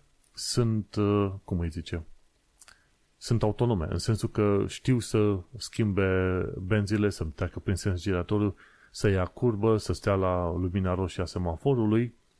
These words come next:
și e vorba de autobuze de la Stagecoach.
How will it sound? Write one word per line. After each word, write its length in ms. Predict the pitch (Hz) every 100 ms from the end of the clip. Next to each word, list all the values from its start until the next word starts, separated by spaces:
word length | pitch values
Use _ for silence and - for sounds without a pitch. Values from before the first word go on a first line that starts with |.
| - - _ _ _ _
și 540 | - - 107 101 101
e 140 | 113 107
vorba 540 | 92 113 107 104 101 87
de 440 | 95 98 95 92 - - _ _
autobuze 600 | 107 98 95 90 110 107
de 120 | 92
la 160 | 95 82
Stagecoach. 640 | - 127 92 - 78 73